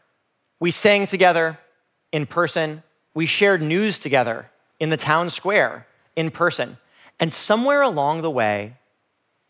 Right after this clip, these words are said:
that two-way conversation turned into a one-way transmission. As someone who cares about communities,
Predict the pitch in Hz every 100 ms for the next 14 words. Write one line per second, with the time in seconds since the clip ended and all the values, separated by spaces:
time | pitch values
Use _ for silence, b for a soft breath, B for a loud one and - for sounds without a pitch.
0 | _ 120 143 170 - - - 226 196 180
1 | 180 - 156 156 160 - 123 110 110 101
2 | _ _ _ _ _ _ _ _ - -
3 | 180 196 220 - 139 139 117 110 143 160
4 | 143 139 - 123 110 107 107 - 127 _
5 | _ _ _ _ _ _ _ _ _ _
6 | _ _ 151 - 226 233 - 170 170 151
7 | 147 135 123 113 113 110 -